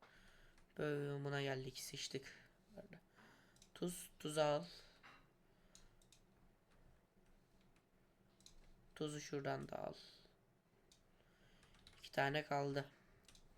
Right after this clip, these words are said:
Şunu al. Şu raflara diz.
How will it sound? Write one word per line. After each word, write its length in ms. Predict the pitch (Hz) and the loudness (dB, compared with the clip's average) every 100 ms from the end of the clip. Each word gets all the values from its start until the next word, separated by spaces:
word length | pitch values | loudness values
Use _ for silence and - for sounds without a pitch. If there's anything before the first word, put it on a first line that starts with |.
| - - - - - - - - | -20 -20 -20 -20 -20 -20 -20 -14
Şunu 300 | - 165 160 | -6 2 4
al. 180 | 156 175 - - - - - - - - - - - - - - - - - - - - - | 4 2 -8 -16 -20 -20 -20 -20 -20 -20 -20 -20 -20 -20 -20 -20 -20 -20 -20 -20 -20 -20 -20
Şu 240 | - - | -20 -6
raflara 440 | 147 - 143 139 135 | -6 -2 2 4 4
diz. 360 | 139 - - | 0 -2 -8